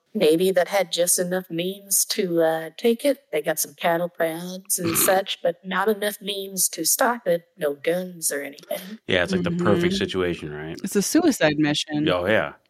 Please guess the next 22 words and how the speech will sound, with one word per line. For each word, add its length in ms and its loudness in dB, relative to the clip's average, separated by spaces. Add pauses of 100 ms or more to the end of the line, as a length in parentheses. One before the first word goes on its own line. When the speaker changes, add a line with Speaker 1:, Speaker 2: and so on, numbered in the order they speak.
(220)
Speaker 2:
That, 280 2
that 260 -6
<laughs> 0 -
no 480 -2
one 160 4
on 120 4
the 60 -2
crew 280 4
is 100 2
aware 280 2
of 120 -2
except 300 -8
for 80 -6
Ash, 60 -4
which 100 0
is 480 2
Speaker 3:
Mm-hmm. 880 -12
Speaker 2:
lovely. 200 4
Speaker 3:
Which, 220 4
I 100 2
mean, 300 6
if 200 2